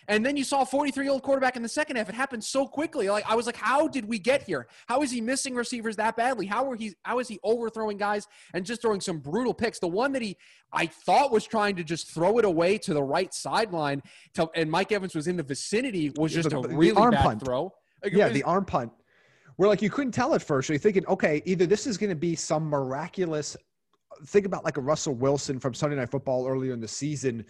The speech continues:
Speaker 2: quote unquote, moon ball to Mike Evans, and just kinda waiting for it to fall. And then it, it turned out to be, like, a game of five hundred when you're the kids on, on the playground and just, like, the Packers players just sitting there like, "Oh, look what I found on,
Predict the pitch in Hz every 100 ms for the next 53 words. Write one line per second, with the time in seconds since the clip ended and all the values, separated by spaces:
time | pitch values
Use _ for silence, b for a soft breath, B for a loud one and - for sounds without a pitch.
0 | b b - 143 135 147 135 123 143 185
1 | 180 151 143 143 143 139 143 156 165 120
2 | 101 107 - b b b b 185 180 180
3 | 143 233 170 220 240 220 - 139 190 214
4 | 131 110 117 165 180 170 175 233 233 220
5 | 196 185 - 151 143 185 170 - 156 156
6 | 156 175 139 101 120 143 - 175 151 156
7 | 135 139 151 139 - 190 156 139 127 131
8 | 139 135 147 135 135 156 175 175 143 -
9 | 165 143 131 127 - 220 147 131 123 139
10 | - 277 190 208 240 247 - 113 104 113